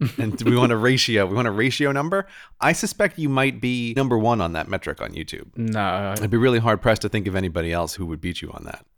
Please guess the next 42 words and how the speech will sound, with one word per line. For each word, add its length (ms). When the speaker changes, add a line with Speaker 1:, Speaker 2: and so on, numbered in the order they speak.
Speaker 1:
I 100
find 260
it 80
hard 260
to 80
believe. 420
But 100
who 120
knows? 480
Soon 280
I 60
won't 180
have 120
many 200
at 100
all. 140
But 120
I 60
will 180
keep 220
the 80
Hello 240
Internet 320
one, 140
I 80
guess, 200
because 440
where 180
else 140
is 80
that 120
gonna 160
go 220
until 380
we 120
open 320
the 180
museum 380
in 80
the 60
Black 200
Stump? 320